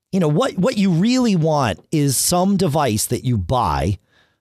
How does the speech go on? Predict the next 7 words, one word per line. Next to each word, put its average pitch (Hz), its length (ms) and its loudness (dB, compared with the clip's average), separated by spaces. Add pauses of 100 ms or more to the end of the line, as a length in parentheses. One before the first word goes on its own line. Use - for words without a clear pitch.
(300)
and 127 600 0 (300)
it, 143 220 0
it's 143 180 0
a 131 140 -2 (180)
pair 175 680 0
of 135 320 0
devices. 117 760 0